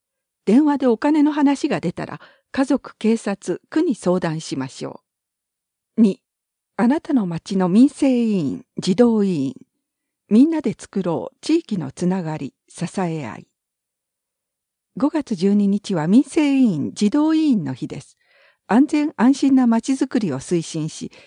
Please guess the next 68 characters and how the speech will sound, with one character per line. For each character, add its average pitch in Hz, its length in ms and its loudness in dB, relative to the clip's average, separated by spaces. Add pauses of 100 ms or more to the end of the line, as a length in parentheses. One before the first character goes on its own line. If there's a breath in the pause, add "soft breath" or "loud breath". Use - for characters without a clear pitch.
(220 soft breath)
身 196 120 2
近 302 260 0
な 294 120 0
福 - 180 -2
祉 294 160 0
の 190 100 2
相 208 260 0
談 233 200 2
役 220 240 -4
と 208 100 -2
し - 100 -10
て 202 140 -4
活 190 240 -4
躍 175 220 -4
す 180 120 -6
る 170 140 -6 (320 loud breath)
民 254 180 6
生 294 360 0
委 269 60 6
員、 151 240 0
児 202 140 0
童 311 220 4
委 320 60 2
員 294 220 2
の 139 100 -4
活 220 260 0
動 208 220 2
を 202 80 0
紹 175 240 0
介 147 200 -6
し - 140 -8
ま 131 160 -4
す。 - 140 -20 (580 soft breath)
お 196 80 -2
住 311 180 0
ま 311 140 2
い 247 80 2
の 151 140 -2
地 208 180 0
域 170 220 -6
の 139 260 -2
民 233 160 6
生 285 340 0
委 277 40 4
員、 170 280 2
児 185 140 -2
童 302 240 4
委 311 60 2
員 269 200 4
が 147 120 -2
わ 156 100 -2
か 233 140 0
ら 254 100 4
な 226 140 4
い 147 80 -4
と 156 100 -6
き 139 160 -8
は、 - 140 -10 (260 loud breath)
お - 80 -2
問 220 220 4
い 202 60 4
合 175 80 2
わ 180 60 0
せ 180 140 -4
く - 120 -6
だ 147 120 -6
さ - 160 -10
い。 - 140 -16